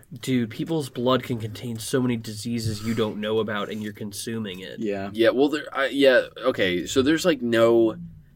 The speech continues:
Speaker 3: there's no, uh, disease that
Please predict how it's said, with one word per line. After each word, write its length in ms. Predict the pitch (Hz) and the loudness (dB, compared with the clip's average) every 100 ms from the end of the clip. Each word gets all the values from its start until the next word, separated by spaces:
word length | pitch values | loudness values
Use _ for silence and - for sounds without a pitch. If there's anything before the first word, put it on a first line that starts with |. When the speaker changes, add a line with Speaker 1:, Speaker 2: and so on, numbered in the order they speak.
| - - | -4 4
Speaker 3:
there's 300 | 147 143 110 | 6 4 0
no, 720 | 120 123 131 147 147 143 - | 0 4 6 8 6 4 2
uh, 680 | 104 107 104 101 95 92 95 - - - - | 2 4 4 4 2 0 -4 -12 -18 -16 -2
disease 960 | 113 98 101 107 107 107 101 95 95 95 - | 0 0 -4 -6 -6 -6 -4 -4 -6 -8 -2
that 320 | 104 98 | 0 0